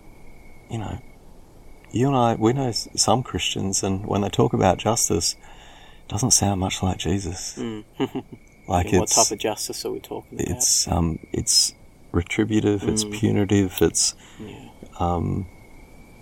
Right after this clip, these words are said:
Speaker 1: it's revenge dressed up as ideals.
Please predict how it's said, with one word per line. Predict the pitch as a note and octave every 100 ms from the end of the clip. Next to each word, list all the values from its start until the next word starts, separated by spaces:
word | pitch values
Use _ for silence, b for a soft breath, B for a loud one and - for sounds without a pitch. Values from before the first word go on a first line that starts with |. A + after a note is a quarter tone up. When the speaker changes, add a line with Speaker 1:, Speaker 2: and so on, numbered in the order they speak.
| - - - - - - - - - - - - - - - - - - B -
Speaker 1:
it's | G2+ A2+
revenge | F#2+ G#2+ G#2 F#2 -
dressed | G2 F#2 -
up | F#2+ F#2
as | F#2 F#2
ideals. | F2+ G2 F#2 F2 - -